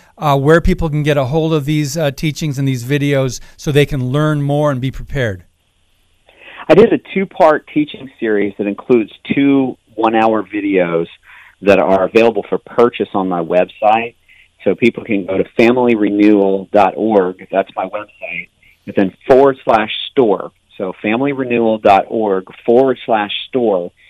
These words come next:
Speaker 2: And then, of course, there are lots of resources, there are books and so forth. Uh, but I think if you click on the, uh, audio tab or you go in there, there's a search feature, you know, type in one of those keywords, postmodernism, for example,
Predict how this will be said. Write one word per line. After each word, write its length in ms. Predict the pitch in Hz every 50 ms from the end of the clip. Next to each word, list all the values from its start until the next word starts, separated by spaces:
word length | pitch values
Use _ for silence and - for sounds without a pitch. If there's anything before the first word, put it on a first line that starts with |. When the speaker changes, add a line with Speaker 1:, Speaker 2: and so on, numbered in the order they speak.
| _ _ _ _ _ _ _
Speaker 2:
And 360 | 113 113 107 107 107 104 101 104
then, 140 | 113 110
of 80 | 107 -
course, 240 | - - 120 104 - -
there 200 | 110 104 98 95
are 60 | 92
lots 280 | 101 101 101 101 - -
of 100 | 95 87
resources, 520 | 98 98 98 - - 107 98 - 104 95 -
there 100 | 104 98
are 80 | 92 87
books 380 | 85 - - 101 101 - - -
and 140 | 95 85 -
so 140 | 110 98 95 -
forth. 240 | - 90 85 82 - _ _ _ - - - _ _ _
Uh, 220 | 87 92 87 90
but 160 | 87 - 95
I 60 | 98 98
think 260 | - - 117 107 -
if 80 | 95
you 80 | 98 92
click 380 | - - - - 110 - - 98
on 240 | 95 92 92 90
the, 400 | 85 92 87 87 85 85 87 87 _ _ - - _ _ _ _ -
uh, 300 | 95 85 80 82 - - _ _ _
audio 360 | 101 104 113 113 110 113 107
tab 420 | 101 - - - 107 104 101 101 92
or 180 | - 104 104 98
you 140 | 95 92
go 180 | 87 107 101 101
in 100 | 101 101
there, 120 | 101 95
there's 200 | 90 92 87 -
a 60 | 92 87 - - -
search 300 | 113 107 101 - - -
feature, 560 | - 101 101 - - - 101 98 98 95 95 - _ _ _ _
you 80 | -
know, 80 | 92 87 - -
type 220 | - 110 110 - -
in 180 | 104 101 101
one 140 | 101 104 101
of 80 | 98 92
those 160 | 95 95 90 -
keywords, 540 | - - 110 104 104 98 95 95 95 95 - - _
postmodernism, 960 | - 113 104 - - 95 90 92 95 95 95 98 98 95 92 98 95 95 -
for 100 | - 95
example, 540 | 92 - 98 92 95 92 - 98 95 92